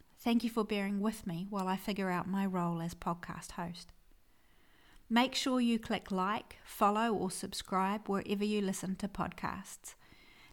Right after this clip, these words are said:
That way you will be alerted when the next episode is out on the thirteenth of February.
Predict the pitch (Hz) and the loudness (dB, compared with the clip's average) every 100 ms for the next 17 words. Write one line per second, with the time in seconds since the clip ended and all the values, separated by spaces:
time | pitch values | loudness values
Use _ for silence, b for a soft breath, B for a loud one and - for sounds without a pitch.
0 | - 269 240 233 226 220 220 220 226 226 | 4 4 6 6 8 6 6 6 4 4
1 | 196 214 - 180 190 202 214 - - - | 4 2 0 0 4 4 4 0 -2 -2
2 | 220 208 180 170 170 175 - - - 202 | -2 -2 -2 -2 -2 -6 -10 -4 0 2
3 | 190 180 - - 190 196 190 185 185 170 | 4 2 0 0 0 2 0 0 0 -2
4 | 175 175 185 175 - 175 | -4 -2 -2 -2 -8 -10